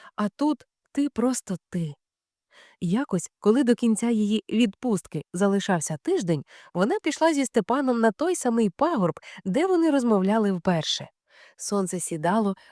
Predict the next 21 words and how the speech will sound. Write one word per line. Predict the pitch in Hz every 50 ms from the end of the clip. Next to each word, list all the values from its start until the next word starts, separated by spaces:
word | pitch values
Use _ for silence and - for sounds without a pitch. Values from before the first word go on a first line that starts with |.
| _
забарвлюючи | - 180 190 180 165 185 254 311 302 277 262 254 247 - - 220
небо | 190 180 190 226 220 196 202 196
в | 180
червоні | - - 180 165 156 160 208 269 254 233 226
та | - 190 175
золоті | 156 170 160 165 156 - - 196
кольори. | - - 185 170 165 160 165 156 143 151 _ _ _ _ _ _ _ _ _ _ _ _ _ _
«Ти | - 254 247
вже | 220 220 254
вирішила, | 226 226 294 370 392 359 - 339 285 247
що | 226 - 262 247
робитимеш | 247 240 226 240 - 214 208 214 214 202
далі?» | 208 233 220 196 170 151 147 - _ _ _
запитав | - 170 180 160 180 165 - 170 165 156
він, | 156 202 233 220 -
не | - 185 190 180
дивлячись | 180 180 170 175 165 - - 170 - -
на | 185 180
неї. | 175 175 160 147 143 147 - _ _ _ _ _ - - - _ _
«Ще | - - - - 339 339
ні», | 320 330 330 294 190